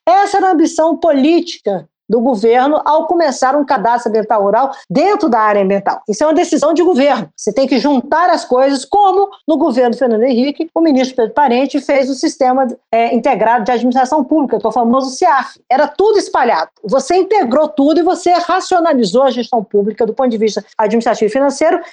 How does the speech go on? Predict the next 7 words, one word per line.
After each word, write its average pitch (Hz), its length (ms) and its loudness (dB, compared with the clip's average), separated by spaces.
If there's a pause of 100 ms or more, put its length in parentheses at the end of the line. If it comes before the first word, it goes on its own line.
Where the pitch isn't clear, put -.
(120)
Foi 381 120 0
um 359 40 2
salto 330 360 0
qualitativo. 330 640 -2
Aliás, 277 520 0 (280)
falo 285 280 0
publicamente, 339 580 0